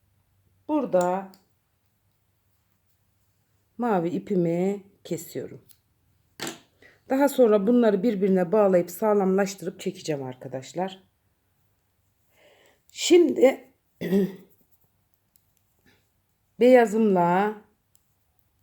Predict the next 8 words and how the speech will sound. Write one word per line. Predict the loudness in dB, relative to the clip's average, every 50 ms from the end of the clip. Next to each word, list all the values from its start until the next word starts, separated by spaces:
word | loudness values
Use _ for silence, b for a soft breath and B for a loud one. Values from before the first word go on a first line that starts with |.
| _ _ _ _ _ _ _ _ _ _ _ _ _ _ _ -20 -20 -20 -20 _ _ _ _ _ _ _ _ _ _ _ _ _ _ _ _ _ _ _ _ _ _ _ _ _ -10
düz | -8 -6 -2 -2
örgü | 0 0 0 0 -2 -2 2
yapıyorum. | 2 2 2 0 -2 0 4 4 6 6 6 6 6 4 2 -2 -6 -12 -20 -20 _ _ _ _ _ -8
Bakın | -8 -6 -2 0 0 2 2 0 -2 -6 -10 -18 _ _ _ _ _ _ _ _ _ -14
şu | -12 -12 -6 -4
boşaldıklarımı | -4 -4 -2 -2 -2 0 0 -2 -4 -8 -4 0 0 0 2 0 -2 0 0
da | 2
örüyorum. | 2 2 2 0 0 0 0 2 2 2 0 0 -2 -2 -6 -12 -20